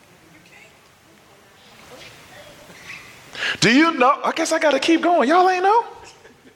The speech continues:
Do you know the number one asset of the United States government? The interest on your student loans.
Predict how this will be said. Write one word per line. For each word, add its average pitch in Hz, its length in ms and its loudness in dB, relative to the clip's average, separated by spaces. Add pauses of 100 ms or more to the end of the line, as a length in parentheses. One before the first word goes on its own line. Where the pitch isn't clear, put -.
(1200)
Do 196 80 0
you 302 120 4
know 302 140 2
the 262 120 0
number 277 480 0
one 277 340 2 (100)
asset 277 800 -2 (1300)
of 233 160 0
the 233 80 -8
United 277 540 0
States 277 340 -2
government? 285 500 -2 (1600)
The 226 200 -4
interest 311 300 -4
on 320 100 -2
your 320 120 -2
student 339 260 -4
loans. 349 600 -6